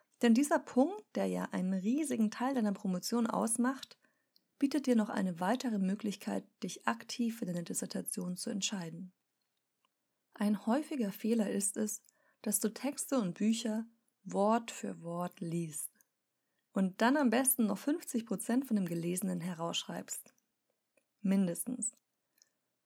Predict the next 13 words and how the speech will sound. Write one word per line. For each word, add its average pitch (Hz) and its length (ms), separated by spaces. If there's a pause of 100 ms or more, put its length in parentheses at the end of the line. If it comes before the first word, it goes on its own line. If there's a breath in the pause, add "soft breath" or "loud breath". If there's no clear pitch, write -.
(280)
Überlege 240 580
einmal, 240 460
wie 226 140
viel 226 140
Stunden, 202 680 (100)
Tage 233 460
und 180 240
Wochen 226 280
du 180 100
damit 254 300
schon 247 160
zugebracht 175 680
hast. - 360